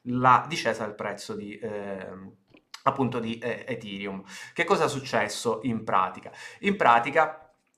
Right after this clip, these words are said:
ci siamo ritrovati a, a, ad avere una risposta del, dell'oracolo, della gestione appunto del, della valutazione del, del prezzo che non è riuscito a stare dietro ai mercati.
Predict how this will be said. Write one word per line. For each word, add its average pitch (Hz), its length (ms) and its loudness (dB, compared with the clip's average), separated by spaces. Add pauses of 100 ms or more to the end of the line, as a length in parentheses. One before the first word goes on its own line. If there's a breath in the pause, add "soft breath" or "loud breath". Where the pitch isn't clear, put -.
(160)
ci 151 120 -6
siamo 131 300 6
ritrovati 139 800 6
a, 123 280 10
a, 113 600 8
ad 160 140 6
avere 117 520 8
una 143 320 4
risposta 113 680 6
del, 101 720 -4 (1040 loud breath)
dell'oracolo, 131 640 8
della 123 220 6
gestione 127 460 6
appunto 120 360 2
del, 107 840 0
della 120 160 4
valutazione 131 580 2
del, 107 480 0
del 165 160 4
prezzo - 480 2
che 151 140 4
non 127 180 2
è 120 100 4
riuscito 131 600 -2
a 127 80 -6
stare 110 320 -2
dietro 101 300 -6
ai 92 80 -8
mercati. - 520 -14